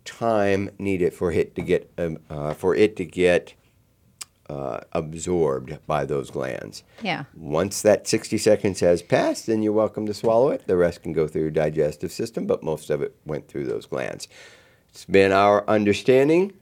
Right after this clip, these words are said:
Speaker 1: uh, that that's about a twenty minute max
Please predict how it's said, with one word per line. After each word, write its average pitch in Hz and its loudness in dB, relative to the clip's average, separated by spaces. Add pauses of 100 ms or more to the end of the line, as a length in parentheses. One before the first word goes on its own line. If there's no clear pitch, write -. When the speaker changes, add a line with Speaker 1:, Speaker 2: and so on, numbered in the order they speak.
Speaker 1:
uh, 90 0
that 85 2 (100)
that's 101 0
about 82 -2
a 76 -4 (100)
twenty 110 -6 (120)
minute 82 -4 (960)
max - 0